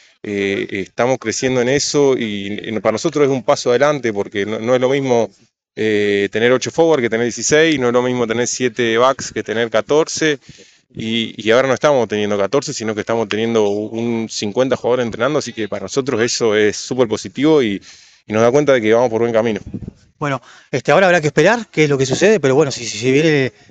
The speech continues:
Speaker 2: este, la próxima instancia, habrá que seguir trabajando, imagino no habrá descanso.
Speaker 1: Sí, <laughs> eh, trabajar vamos a seguir trabajando, eso ganemos, perdamos, se nos den resultados o no se nos den resultados, creo que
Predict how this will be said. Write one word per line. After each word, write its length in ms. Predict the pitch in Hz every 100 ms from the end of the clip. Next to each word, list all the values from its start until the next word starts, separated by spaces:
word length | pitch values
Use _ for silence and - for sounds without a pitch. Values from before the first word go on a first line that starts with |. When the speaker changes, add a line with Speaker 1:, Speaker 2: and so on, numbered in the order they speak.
| -
Speaker 2:
este, 200 | 120 127
la 80 |
próxima 320 | 123 160 151 139
instancia, 600 | - 170 196 226 180 131 - - - -
habrá 200 | 123 143
que 100 | 139
seguir 180 | 135 143
trabajando, 420 | 135 127 240 180
imagino 260 | 135 131 131
no 60 |
habrá 140 | 131 131
descanso. 420 | - 196 135 110 _ _
Speaker 1:
Sí, 220 | - -
<laughs> 40 |
eh, 320 | - 156 135 113
trabajar 400 | 120 120 123 226
vamos 280 | 135 120
a 20 | 117
seguir 140 | 127
trabajando, 500 | 123 113 - 120 104
eso 540 | 117 - 113 104 104 104
ganemos, 460 | 101 127 143 131 - _ _
perdamos, 540 | 113 110 123 156 151 131
se 120 | 107
nos 120 | 110
den 120 | 127
resultados 540 | 117 117 107 135 156 131
o 20 |
no 80 | 123
se 140 | 123
nos 80 | 117
den 160 | 123
resultados, 440 | 117 113 - 139 143
creo 120 | 120
que 220 | 113 110